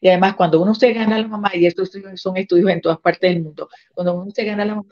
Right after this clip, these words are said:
se gana a toda la familia". Entonces yo empecé a trabajar en el diseño de un programa para madres, es el programa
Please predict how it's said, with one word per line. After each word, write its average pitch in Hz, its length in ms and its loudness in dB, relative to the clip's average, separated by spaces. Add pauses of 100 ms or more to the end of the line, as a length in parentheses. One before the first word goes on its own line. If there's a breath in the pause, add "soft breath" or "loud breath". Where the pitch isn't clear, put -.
se 190 120 2
gana 170 240 0
a 175 40 -6
toda 170 200 4
la 175 100 0
familia". 160 480 0
Entonces 170 320 -20
yo 214 100 -20
empecé 220 300 -12
a 208 80 -14
trabajar 214 260 -8 (560)
en 180 120 -2
el 185 100 6
diseño 180 480 2
de 175 140 4
un 170 180 0
programa 185 500 -10
para - 300 -20
madres, 190 460 0
es 156 140 -6
el 165 80 0
programa 160 440 -2